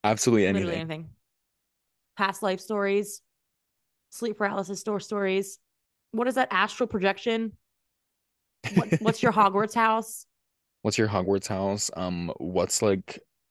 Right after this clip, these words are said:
Speaker 1: the w-, if you've, like, what's the weirdest thing that's happened to, to you at your job?
Speaker 2: Ooh.
Speaker 1: I love those. <laughs>
Speaker 2: There's my, <laughs> like, the weirdest thing that happened at my job is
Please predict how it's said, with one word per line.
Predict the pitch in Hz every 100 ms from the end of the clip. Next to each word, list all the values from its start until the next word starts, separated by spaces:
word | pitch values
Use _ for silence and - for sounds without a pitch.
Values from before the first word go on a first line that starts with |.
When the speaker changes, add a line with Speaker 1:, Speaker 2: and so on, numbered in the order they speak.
| _ _ _ _ -
Speaker 1:
the | 98 92
w-, | 82 80 - -
if | -
you've, | 98 90 90 - - -
like, | 92 -
what's | 101 -
the | 113
weirdest | 98 90 82 80 95 -
thing | 87 85 90
that's | 90 -
happened | 82 - 78
to, | - - _
to | - 98
you | 92 92 90
at | 85 -
your | 92
job? | 90 69 50 87 98 123 139 143 _ _ _ _ _ -
Speaker 2:
Ooh. | 151 180 95
Speaker 1:
I |
love | 92 90
those. | - 76 98 120 - - - - 175 - - 135 - - -
<laughs> | - - - _ _ _ _ _ _ _ _ _ - - 202
Speaker 2:
There's | 214 226 - -
my, | 214 180 170 180 220
<laughs> | -
like, | 254 - - _ _ _ _ _ _ _ _ _ - _ _ _ _ -
the | 226
weirdest | 208 220 254
thing | 262
that |
happened | 240 208
at | 180
my | 160
job | 170 190 208
is | 196